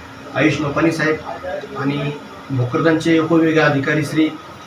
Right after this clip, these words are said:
गणपत दराडे साहेब यांना माहिती देऊन त्यांच्या मार्गदर्शनाखाली आम्ही ज्या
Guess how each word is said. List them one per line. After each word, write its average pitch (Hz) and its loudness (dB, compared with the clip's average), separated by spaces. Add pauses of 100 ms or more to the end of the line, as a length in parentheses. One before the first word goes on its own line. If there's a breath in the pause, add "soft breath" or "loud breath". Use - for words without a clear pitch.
गणपत 143 0
दराडे 139 2
साहेब - -8
यांना 170 4
माहिती 175 4
देऊन 180 2
त्यांच्या 170 4
मार्गदर्शनाखाली 165 4
आम्ही 160 4
ज्या 170 4